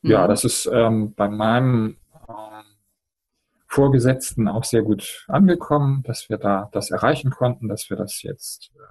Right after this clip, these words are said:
Speaker 1: äh, etablieren konnten. Und das funktioniert jetzt auch seit zwei Jahren sehr gut.
Speaker 2: Mhm, super. Ja, das, äh, hört sich alles sehr spannend an. Das war ja eine große Herausforderung,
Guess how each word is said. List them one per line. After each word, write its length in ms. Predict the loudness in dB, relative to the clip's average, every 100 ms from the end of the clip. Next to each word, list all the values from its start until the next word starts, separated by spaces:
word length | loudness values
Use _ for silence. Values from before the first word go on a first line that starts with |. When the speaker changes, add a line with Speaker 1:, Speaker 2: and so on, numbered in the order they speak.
| _ _ _ -4
Speaker 1:
äh, 40 |
etablieren 520 | -2 0 2 4 4 4
konnten. 540 | 2 -2 -2 -12 -16
Und 240 | -16 -12
das 260 | -10 -10 -12 _ _ _ _ _
funktioniert 880 | -4 -4 -2 -4 -2 2 2 2 0
jetzt 280 | -6 -6 -4
auch 200 | -4 -4
seit 240 | -2 -2
zwei 260 | 0 0 2
Jahren 360 | 2 0 0 -2
sehr 200 | -4 -4
gut. 400 | -6 -6 -14 _ _ _ -12
Speaker 2:
Mhm, 420 | -8 -6 -4 -6 -8 _ _
super. 480 | -20 -16 -10 -10 -12 _ _ _ _ _ _ _ _ -20 -20 -4
Ja, 200 | 0 0
das, 240 | -2 -8 -8
äh, 220 | -6 -4
hört 160 | -4 -4
sich 200 | -8 -4
alles 240 | -2 0
sehr 200 | 0 0
spannend 400 | -2 -2 0 -2
an. 240 | -2 -4 -6 -20 _ -8
Das 260 | -6 -2
war 120 | 2
ja 120 | 2 0
eine 180 | -2
große 400 | -4 -2 -2 -2
Herausforderung, 1160 | -6 -4 -2 -2 -4 -2 0 0 -2 -2 -4